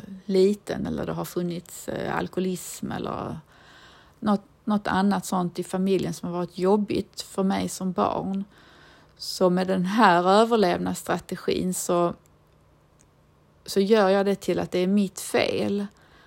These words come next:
Att jag lyckades inte hålla ihop familjen. Jag som då, ehm, tar kontroll och jag kan ta makt över saker. Jag lyckades inte med detta och med det så lever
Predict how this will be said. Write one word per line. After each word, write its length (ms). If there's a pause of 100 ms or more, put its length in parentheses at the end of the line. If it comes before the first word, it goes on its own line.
(140)
Att 120
jag 300
lyckades 560
inte 200
hålla 340
ihop 340
familjen. 880
Jag 320
som 340
då, 320 (500)
ehm, 760 (1000)
tar 220
kontroll 640
och 60
jag 400 (100)
kan 240
ta 320
makt 520
över 220
saker. 580 (640)
Jag 220
lyckades 520
inte 240
med 160
detta 400
och 180
med 160
det 180
så 140
lever 580